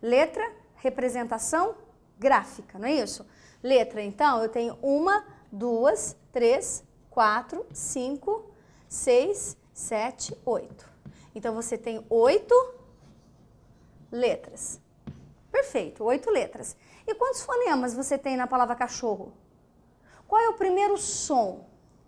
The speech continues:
Qual é o primeiro som? K, k, k. Esse som é de qual letra?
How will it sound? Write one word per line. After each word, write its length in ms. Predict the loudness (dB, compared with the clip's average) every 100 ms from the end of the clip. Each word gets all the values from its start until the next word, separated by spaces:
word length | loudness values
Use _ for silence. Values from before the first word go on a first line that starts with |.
| _ _ _ _ _ _ _ _
Qual 160 | 2 6
é 100 | 6
o 40 |
primeiro 340 | 4 2 2 0
som? 440 | -2 -2 -2 -6 -20 _ _ _ _ _ _
K, 120 | -20 -20 _ _ _ _
k, 100 | -20 -20 _ _ _
k. 80 | -20 -20 _ _ _ _ _ _ _ _ _ _ _ _ _ _
Esse 240 | -6 -4
som 260 | -4 0 0
é 80 | 0
de 180 | -2 -4
qual 200 | 0 4
letra? 460 | 4 2 -2 -14